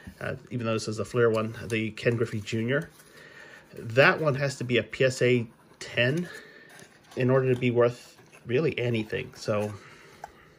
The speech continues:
let's set this out. And of course,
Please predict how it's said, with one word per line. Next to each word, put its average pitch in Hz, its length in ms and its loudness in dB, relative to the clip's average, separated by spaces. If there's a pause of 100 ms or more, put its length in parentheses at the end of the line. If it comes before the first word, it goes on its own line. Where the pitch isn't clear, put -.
(680)
let's - 240 -18
set - 260 -18
this - 260 -18
out. 180 380 -6 (2000)
And 107 260 -8
of 95 160 -14
course, - 340 -4